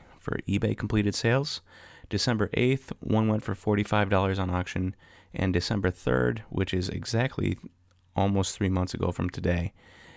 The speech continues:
uh, there was a lot of four that sold for a little under one sixty,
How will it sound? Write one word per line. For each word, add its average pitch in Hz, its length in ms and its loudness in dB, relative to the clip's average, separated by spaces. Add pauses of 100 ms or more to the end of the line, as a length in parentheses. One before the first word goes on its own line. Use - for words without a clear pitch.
(360)
uh, 92 220 0
there 92 160 2
was 90 160 2
a 90 120 0
lot 92 300 0
of 92 180 -2
four 110 720 2
that - 180 -2
sold - 280 -2
for - 380 0 (320)
a 98 80 0
little 131 400 2
under 107 260 2
one 95 280 2
sixty, - 580 -6